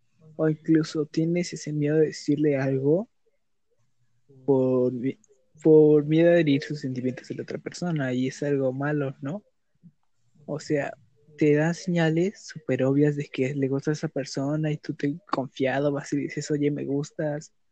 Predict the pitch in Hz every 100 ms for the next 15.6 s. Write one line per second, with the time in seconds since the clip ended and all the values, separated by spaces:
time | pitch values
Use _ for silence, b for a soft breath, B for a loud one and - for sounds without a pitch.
0 | _ _ _ _ _ _ _ _ _ -
1 | 147 143 135 139 139 - 143 160 196 214
2 | 214 - 160 147 143 139 - _ _ -
3 | - 147 139 - 156 156 151 151 151 131
4 | 127 - 175 233 _ - _ - 143 131
5 | 131 127 117 _ - _ _ - 147 147
6 | 147 - 135 135 135 139 135 135 127 123
7 | - - 123 123 113 _ _ 139 135 131
8 | 127 - 147 156 156 151 151 156 _ _
9 | _ _ _ _ _ _ _ _ 143 147
10 | 131 131 _ _ _ _ - - - 202
11 | 208 _ 143 143 139 147 - 190 190 156
12 | 135 - 147 165 147 - 143 - 139 -
13 | 151 175 190 175 160 170 165 170 165 160
14 | - 127 127 131 156 151 135 135 - 151
15 | 135 123 120 131 147 -